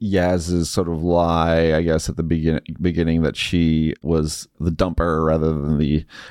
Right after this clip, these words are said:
dumpy. And there's something, you know, and I think there's something interesting to that idea about how we present ourselves. I mean, every, you know, first dates or first encounters,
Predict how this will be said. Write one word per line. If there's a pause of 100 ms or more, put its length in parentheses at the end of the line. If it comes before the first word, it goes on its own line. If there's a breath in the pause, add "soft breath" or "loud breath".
(120)
dumpy.
And
there's
something,
you
know,
and
I
think
there's
something (300)
interesting
to
that
idea (340)
about
how
we (360)
present
ourselves.
I
mean,
every,
you
know, (440)
first
dates
or
first
encounters,